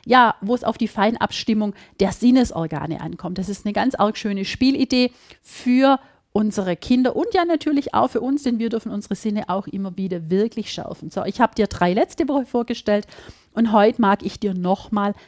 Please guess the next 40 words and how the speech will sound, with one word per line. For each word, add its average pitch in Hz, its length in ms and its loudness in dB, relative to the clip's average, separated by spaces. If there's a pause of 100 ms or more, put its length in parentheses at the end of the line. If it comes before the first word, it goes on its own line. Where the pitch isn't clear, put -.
(100)
drei 156 420 -2 (140)
vorstellen. - 720 -14 (1300)
Als - 180 0
erstes, 311 440 0 (160)
möglicherweise 269 640 2
ist 254 100 -4
es 240 100 -2
ein 233 80 -2
Spiel, 247 240 0
das 233 160 0
du, 226 100 -8 (580)
und 208 100 -2
ich - 100 -8
kann 226 140 2
mir 202 80 2
beinahe 170 260 -2
vorstellen, 165 340 -8
du 175 80 -6
kennst 240 360 -2
es 208 120 -8
noch 180 140 -6
aus 170 140 -6
deiner 160 280 -6 (240)
Kinder- 226 360 2
oder 180 120 -4
Jugendzeit. 175 580 -4
Vielleicht 185 220 -2
habt - 140 -4
ihr 196 40 2
es 190 80 -6
in 180 80 -6
der 180 100 -8
Schule 226 420 0 (240)
gespielt 202 560 0
oder 180 240 0
im, 185 300 -6
in 185 160 -8
der 190 100 0
Jugendgruppe 196 580 -2
gespielt. 175 520 -6